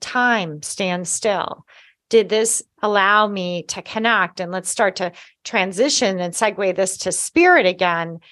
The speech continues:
um, Carrie, in terms of, you know, did this allow me to be in a space, right, where I felt oneness or something like that?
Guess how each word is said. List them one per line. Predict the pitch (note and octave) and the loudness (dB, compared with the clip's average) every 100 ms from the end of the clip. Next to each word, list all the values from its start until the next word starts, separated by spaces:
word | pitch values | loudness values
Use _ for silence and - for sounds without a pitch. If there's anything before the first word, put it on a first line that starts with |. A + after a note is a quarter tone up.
| _ _ _ _ - | _ _ _ _ -6
um, | F3+ F3+ - - _ - - | -2 -2 -4 -16 _ -20 -14
Carrie, | - G#3+ F#3+ F#3+ | -2 2 4 2
in | F#3 | 0
terms | F#3 - G3 F#3+ G3+ | -4 -2 -2 -2 -2
of, | F#3+ F3 _ _ _ _ | -2 -4 _ _ _ _
you | - | -6
know, | G#3 | -6
did | G3 A3+ E3 | 2 2 4
this | A#3 A#3 - - | 4 4 0 -2
allow | - G#3 G3 G3 A3 A3 G#3 | 0 2 4 4 6 4 2
me | G3 G3 G3 | -4 -6 -6
to | F#3 - F3+ E3+ E3 E3+ _ _ _ _ _ _ _ _ - | -6 -2 -2 -2 -4 -10 _ _ _ _ _ _ _ _ 0
be | A#3 A3 | 4 4
in | |
a | G3+ | 2
space, | F#3+ - - G#3+ G3 - E3 - - - _ - | 0 -2 2 2 2 0 -4 -4 -6 -12 _ -6
right, | F#3+ F#3+ | -2 0
where | F#3 F3+ | 2 2
I | - F#3 F#3+ | 2 0 -2
felt | - G3 F3+ F3 | -2 -2 -2 -4
oneness | F3 G3 G3+ F#3+ E3+ E3 - | -4 -2 -2 -4 -6 -6 -2
or | F#3 | -2
something | - A3+ G#3 G3+ F3+ | 0 -2 -2 -8 -6
like | F3 F3 - | -8 -6 -2
that? | F3 D#3+ D#3+ | 0 0 -2